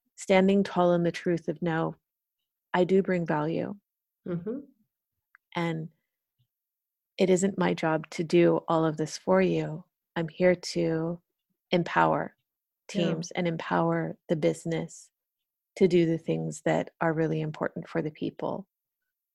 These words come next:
Speaker 1: And that's
Speaker 2: Yeah.
Speaker 1: such a different space than, again, the very transactional of,
Speaker 2: Yeah.
Speaker 1: of just, you know, fighting for K P Is and just running on pure transaction and, and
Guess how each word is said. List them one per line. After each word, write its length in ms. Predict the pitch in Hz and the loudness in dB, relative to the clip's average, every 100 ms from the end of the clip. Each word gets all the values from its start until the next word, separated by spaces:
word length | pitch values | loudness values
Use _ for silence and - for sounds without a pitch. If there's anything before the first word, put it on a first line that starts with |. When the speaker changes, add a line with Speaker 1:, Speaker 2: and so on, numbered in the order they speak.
| _ _ _ _ _ _ _ _ _ _ | _ _ _ _ _ _ _ _ _ _
Speaker 1:
And 100 | 196 | 0
that's 200 | 196 185 | 2 0
Speaker 2:
Yeah. 120 | - 214 | -2 -4
Speaker 1:
such 160 | 208 | 0
a 60 | 240 | 4
different 340 | 196 - 185 | 4 4 0
space 640 | - - 185 170 165 - - | -2 4 4 4 0 -10 -4
than, 460 | 175 165 170 170 - | -2 -2 -4 -8 -2
again, 300 | 214 208 196 | 4 6 6
the 100 | 185 | 4
very 240 | 180 180 170 | 4 4 4
transactional 840 | - 160 151 135 - 170 175 247 _ _ - | 0 -2 -2 -6 -6 -6 -6 -6 _ _ -6
of, 340 | 165 160 175 - | -4 -4 -6 -12
Speaker 2:
Yeah. 80 | 170 170 _ | -20 -20 _
Speaker 1:
of 260 | 170 165 165 | -8 -8 -4
just, 480 | 175 160 - _ | -4 -4 -14 _
you 100 | 170 | -6
know, 180 | 165 160 170 _ _ _ _ | -4 -6 -10 _ _ _ _
fighting 260 | 175 175 170 | 0 0 -2
for 120 | 165 | -8
K 200 | - 160 | -8 -8
P 180 | - 190 | 2 6
Is 340 | 208 208 175 | 8 6 4
and 180 | 170 160 | 0 0
just 320 | 165 156 - | -4 -4 -2
running 360 | 170 175 175 165 | 0 2 0 -2
on 300 | 160 156 156 | -4 -4 -8
pure 360 | - 180 180 | -6 2 4
transaction 880 | 175 - 151 151 156 156 - 160 156 151 | 2 -2 -4 0 0 0 -6 -4 -4 -6
and, 240 | 143 139 - | -10 -16 -14
and 480 | 147 143 151 156 | -12 -12 -14 -14